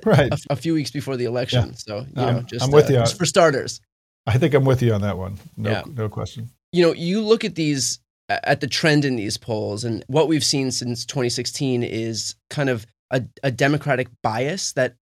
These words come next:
Speaker 2: undercounts the number of Republicans who've tended not to answer polling
Speaker 1: Yeah.
Speaker 2: questions because, because of,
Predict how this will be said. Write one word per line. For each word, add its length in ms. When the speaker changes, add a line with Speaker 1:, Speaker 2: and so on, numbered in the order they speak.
Speaker 2:
undercounts 520
the 80
number 340
of 220
Republicans 760
who've 420
tended 360
not 340
to 140
answer 480
polling 360
Speaker 1:
Yeah. 100
Speaker 2:
questions 440
because, 640
because 320
of, 160